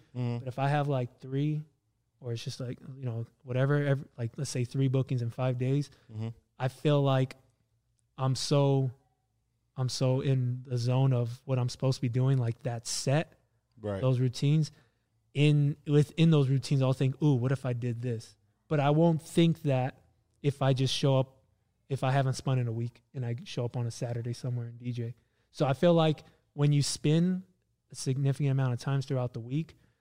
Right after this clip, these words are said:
Speaker 2: like, you, you feel like you're kinda practicing and you're working out new things or you're trying new things.
Speaker 1: But do you go back with those ideas and try them out?
Speaker 2: Yeah.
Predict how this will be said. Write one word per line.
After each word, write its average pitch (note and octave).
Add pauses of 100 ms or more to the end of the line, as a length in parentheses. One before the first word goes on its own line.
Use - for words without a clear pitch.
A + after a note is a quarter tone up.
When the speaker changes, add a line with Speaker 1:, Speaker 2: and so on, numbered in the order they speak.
(260)
Speaker 2:
like, A#2+ (180)
you, C3
you C3 (120)
feel C#3
like B2
you're B2
kinda C3
practicing C3+
and B2
you're A#2+
working B2+
out B2+ (460)
new C3
things B2
or A#2
you're A#2
trying B2
new A#2+
things. A#2+ (240)
Speaker 1:
But B2+ (240)
do B2+
you C3
go B2
back A2 (380)
with A#2
those G#2+
ideas G#2 (120)
and G#2
try G#2+
them G2+
out? C#3
Speaker 2:
Yeah. C3+